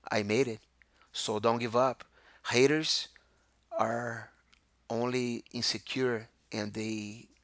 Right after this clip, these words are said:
they don't want you to succeed. Because sometimes haters, there are some haters, they are very successful, but they, they hate to see that you have it too.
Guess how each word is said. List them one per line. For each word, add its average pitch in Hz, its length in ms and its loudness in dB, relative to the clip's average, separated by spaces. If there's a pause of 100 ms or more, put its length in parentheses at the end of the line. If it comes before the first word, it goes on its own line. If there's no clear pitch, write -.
(120)
they 113 120 -2
don't 110 160 0
want 110 140 -2
you 107 40 -4
to - 100 -6
succeed. 107 540 -2 (920)
Because 123 260 4
sometimes 135 360 4
haters, 143 400 6
there 120 140 0
are 117 40 -2
some 120 200 0
haters, 135 460 2 (280)
they 120 80 2
are 117 60 8
very 127 200 6
successful, 127 720 4 (380)
but 117 160 4
they, 120 140 4 (140)
they 117 160 6
hate 127 300 4
to 113 100 0
see - 220 -2
that 110 160 4
you 123 120 -2
have 110 300 2
it 104 120 -4
too. 110 220 0